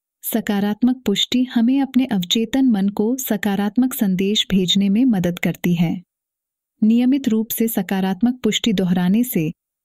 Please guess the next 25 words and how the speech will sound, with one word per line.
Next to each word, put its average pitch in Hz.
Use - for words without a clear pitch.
हमारे 247
विश्वास 208
और 208
विचार 190
मजबूत 196
होते 175
हैं। 170
विजुअलाइजेशन, 202
विजुअलाइजेशन, 180
विजुअलाइजेशन। 190
तकनीक 247
में 262
हम 226
अपनी 226
इच्छाओं 220
और 214
लक्ष्यों 196
की 233
स्पष्ट -
तस्वीरें 190
अपने 226
मन 196
में 180
बनाते 175
हैं। 175